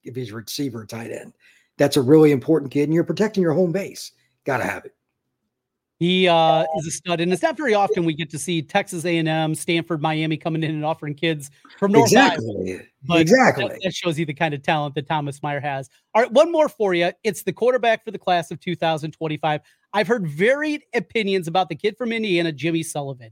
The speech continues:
Speaker 2: kinda all over the place. Now, he committed before the, obviously, change and the new coordinator coming in. We'll see. Tim Lester will probably get his eyes on him and see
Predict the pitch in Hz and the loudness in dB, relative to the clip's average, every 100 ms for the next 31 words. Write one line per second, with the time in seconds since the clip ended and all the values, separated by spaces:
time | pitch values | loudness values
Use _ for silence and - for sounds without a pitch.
0 | - 180 156 - _ _ - 214 254 226 | -10 -8 -8 -10 _ _ -2 2 2 0
1 | 220 214 - 196 190 185 165 160 160 165 | 0 -4 -4 0 0 -2 -2 -2 -4 -8
2 | 170 170 180 202 196 - _ _ - - | -6 0 2 2 0 -4 _ _ -6 -2
3 | 180 180 175 165 _ _ - 147 147 147 | 0 2 0 -2 _ _ -12 -8 -8 -8
4 | 143 _ _ _ 151 156 151 160 - 175 | -10 _ _ _ -14 -12 -8 -8 -4 0
5 | 170 175 156 131 147 143 156 151 143 139 | 0 -2 -4 -6 -8 -6 -6 -4 -6 -8
6 | 156 143 127 185 185 180 _ _ - 156 | -10 -10 0 0 0 -4 _ _ -2 2
7 | 190 165 - 202 196 233 233 _ - 208 | 2 0 -4 -2 0 0 -4 _ -2 0
8 | 165 175 170 185 170 165 175 165 160 160 | 2 0 0 -2 -2 0 -2 0 -4 -2
9 | 180 165 165 170 156 165 165 160 143 175 | -2 -2 -2 -2 -2 -2 -2 -2 -4 -2
10 | 170 | -2